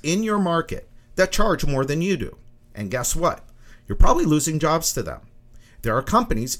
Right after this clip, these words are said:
in your market with great people that would rather work for a competitor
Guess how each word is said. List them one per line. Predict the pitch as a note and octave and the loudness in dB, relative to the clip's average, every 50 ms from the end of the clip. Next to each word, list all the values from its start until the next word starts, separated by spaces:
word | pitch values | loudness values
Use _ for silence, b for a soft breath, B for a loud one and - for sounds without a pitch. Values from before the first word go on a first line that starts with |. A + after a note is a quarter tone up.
| - - | -4 -2
in | E3 F3+ G#3+ | -2 -2 0
your | G#3+ G#3+ G#3 | -2 -2 -2
market | G3 G3 G3+ F#3+ - - G#2 - - A#2 | 0 0 -2 -2 -4 -6 -8 -8 -8 0
with | C3 D#3+ F#3 - - - | 2 4 4 4 2 -2
great | - - C#3 C#3 E3 G#3 A#3+ A#3 A3+ - - | -6 -4 -4 0 0 0 0 -2 -6 -8 -6
people | - A3+ A3+ A3+ - - - - - - _ _ _ b b b b b b - | -4 -4 -4 -4 -6 -8 -10 -12 -16 -20 _ _ _ b b b b b b -6
that | C3+ B2 C#3 - | -4 -4 -4 -4
would | D3 C3+ A#2 A#2 A#2+ C3 | -6 -6 -6 -8 -6 -2
rather | D#3+ F#3 A3 A#3+ B3 A#3 G3+ | 0 2 2 2 2 0 -2
work | D#3+ C3 D#3 D#3+ D#3 - | -2 -2 -4 -4 -4 -4
for | - - D3+ D3 | -4 -4 -4 -4
a | C#3+ | -4
competitor | - - D3+ C#3 - F#3 G3 D#3+ B2+ G2+ G2+ G2 F#2+ G2 | -6 -6 -4 -2 0 0 0 0 -2 -4 -6 -8 -8 -10